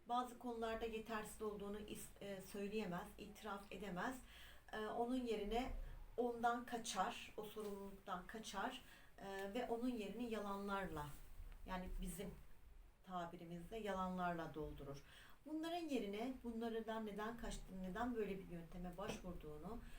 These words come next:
e, çocuğumuzla irdelemek gerekir. Bunun yoluysa asla ve asla onu ürkütmek, bağırmak, cezalandırmak, korkutarak, dayak, hele dayak atarak değildir. Sevgili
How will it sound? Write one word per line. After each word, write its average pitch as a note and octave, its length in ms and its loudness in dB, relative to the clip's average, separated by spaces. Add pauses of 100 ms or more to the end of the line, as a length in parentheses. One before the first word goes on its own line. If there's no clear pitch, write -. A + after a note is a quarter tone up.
(300)
e, F3+ 300 2
çocuğumuzla A3+ 760 2 (220)
irdelemek F3+ 580 0
gerekir. D#3+ 400 -8 (340)
Bunun B3+ 180 4
yoluysa A#3 760 2 (560)
asla G#3+ 420 4
ve G3+ 140 -2
asla G3+ 280 -2
onu G3 260 -4 (140)
ürkütmek, F#3 640 -8
bağırmak, F3+ 480 0
cezalandırmak, F3+ 880 0
korkutarak, E3+ 760 -8
dayak, G3+ 260 0 (140)
hele G3 300 -2
dayak G3 380 4
atarak F3 460 0
değildir. F3+ 420 -6 (2500)
Sevgili A#3 960 4